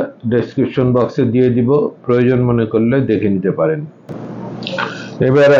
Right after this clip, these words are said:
আসুন, এই সময়ে গাছে কি ধরনের খাবার দিবেন। বর্ষা মৌসুমে কোনো রাসায়নিক বা অর্গানিক কোনো সারই দেবেন না। বৃষ্টির পানিতে নাইট্রোজেন সহ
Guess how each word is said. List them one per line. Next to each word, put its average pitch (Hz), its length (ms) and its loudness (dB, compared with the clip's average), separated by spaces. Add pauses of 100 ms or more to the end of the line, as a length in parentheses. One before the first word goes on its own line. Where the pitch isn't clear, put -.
আসুন, 143 300 0 (360)
এই 139 220 4
সময়ে 147 320 2
গাছে 120 380 2
কি 131 200 0
ধরনের 110 440 0
খাবার 98 340 0
দিবেন। 76 280 -6 (1200)
বর্ষা 135 360 2
মৌসুমে 156 440 0
কোনো 139 300 2
রাসায়নিক 135 600 2 (160)
বা 101 180 0
অর্গানিক 113 580 2 (160)
কোনো 131 260 0
সারই 117 380 0
দেবেন 113 340 2 (120)
না। 139 80 2 (760)
বৃষ্টির 139 480 0
পানিতে 143 300 2 (120)
নাইট্রোজেন 127 500 0 (100)
সহ 123 180 0